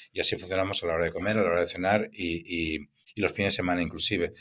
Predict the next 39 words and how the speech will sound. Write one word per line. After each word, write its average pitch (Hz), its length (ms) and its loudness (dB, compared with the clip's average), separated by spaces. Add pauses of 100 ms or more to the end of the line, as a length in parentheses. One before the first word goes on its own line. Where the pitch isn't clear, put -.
(300)
Es - 160 2
algo 101 220 6
que 98 100 4
no 95 120 0
existía 113 680 6
y 107 60 6
que - 120 0
era 90 200 4
como 92 220 -2
muy 104 200 4
raro, 117 320 8
pero 101 200 4
sí - 120 0
que 107 80 0
me 104 100 4
di 101 80 4
cuenta 107 380 2
que 95 220 2 (220)
las - 180 -6
operaciones 90 480 0
en 90 80 -8
cocina 98 380 -2
me 82 140 -4
facilitaban 95 600 -4
muchísimo 127 580 0 (340)
y 131 120 0
luego 113 360 6 (420)
el 107 140 -6
cliente 101 500 -2
le 107 120 0
gustaba 92 360 2
mucho. 135 320 0
Entonces, 87 280 -4
bueno, 85 220 -6
pues - 140 -12
a - 60 -8
partir 90 260 -10
de 95 100 4
ahí, 101 180 2